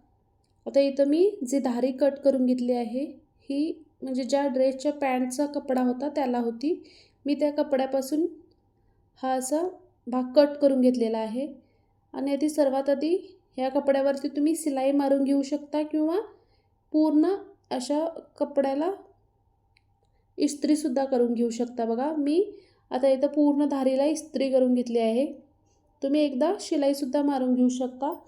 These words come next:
पण शिलाई करण्याऐवजी तुम्ही इस्त्री मारला तर कमी वेळात ही अशी धारी तयार होते बघा. आणि ही जो आप-, मी कपडा कट करून घेतला आहे हा पॅन्टमधून कट करून घेतला आहे.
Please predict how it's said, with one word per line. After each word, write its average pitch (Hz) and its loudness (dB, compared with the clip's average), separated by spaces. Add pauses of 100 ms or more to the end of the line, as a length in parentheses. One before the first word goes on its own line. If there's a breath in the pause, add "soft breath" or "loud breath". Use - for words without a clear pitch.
(400 soft breath)
पण 269 -4
शिलाई 269 2
करण्याऐवजी 277 2
तुम्ही 294 2
इस्त्री 277 -4
मारला 254 -2
तर 285 -4 (720)
कमी 277 -2
वेळात 277 -2 (320)
ही 277 -2
अशी 262 -2
धारी 254 -2 (100)
तयार 233 -2
होते 226 -4
बघा. 226 -8 (500 loud breath)
आणि 262 0
ही 294 4
जो 302 0
आप-, - -6
मी 262 -4
कपडा 269 -4 (220)
कट 269 -4
करून 269 -2
घेतला 254 -2
आहे 254 -2
हा 277 -2
पॅन्टमधून 262 -2
कट 254 -2
करून 240 0
घेतला 240 -2
आहे. 233 -6